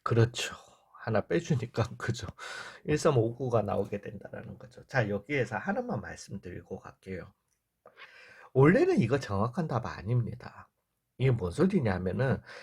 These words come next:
바이노미얼 영의 백의 이분의 일을 갖다가 따른다라고 하는 거는 얘는 횟수잖아요. 그죠? 즉 얘의 횟수가 무슨 사건이 일어날 확률이 이분의 일인 사건을 갖다가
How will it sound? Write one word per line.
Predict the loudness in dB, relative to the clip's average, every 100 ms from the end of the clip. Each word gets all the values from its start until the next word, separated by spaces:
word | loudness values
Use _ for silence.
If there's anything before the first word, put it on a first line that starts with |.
| -20 -10
바이노미얼 | 0 4 4 4 2 2 6 8 8 8
영의 | 6 6 4 6 6 4
백의 | 2 2 4 4 4
이분의 | 0 -2 -2 -2 2 2
일을 | 2 2 2
갖다가 | 2 -2 -2 0
따른다라고 | 0 -2 0 2 0 0 -2
하는 | 0 0
거는 | 0 2 2 2
얘는 | 2 2 0
횟수잖아요. | -4 -6 -6 -2 -2 -4 -8
그죠? | -10 -10 -10 -12 _ _ _ _
즉 | 0 2 2 -6 -20 -4 6
얘의 | 6 8 6
횟수가 | 6 0 -4 0 4 6
무슨 | 4 2 0
사건이 | -2 0 2 2 2 2
일어날 | 2 2 4 6 6 4 6 4 2
확률이 | 0 2 2 2 2 2
이분의 | 2 0 0 0 0
일인 | 2 2
사건을 | 2 0 2 2
갖다가 | 2 0 -2 0 2 2